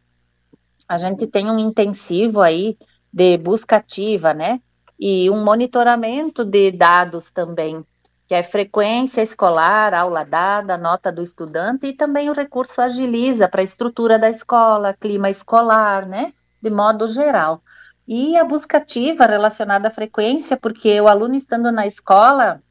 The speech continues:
ele vai ter acesso a mais aprendizagem, né? Aquela formal mesmo, que é nossa obrigação enquanto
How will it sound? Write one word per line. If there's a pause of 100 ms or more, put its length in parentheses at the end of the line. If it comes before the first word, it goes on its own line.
(380)
ele
vai
ter
acesso
a
mais
aprendizagem,
né?
Aquela
formal
mesmo,
que
é
nossa
obrigação
enquanto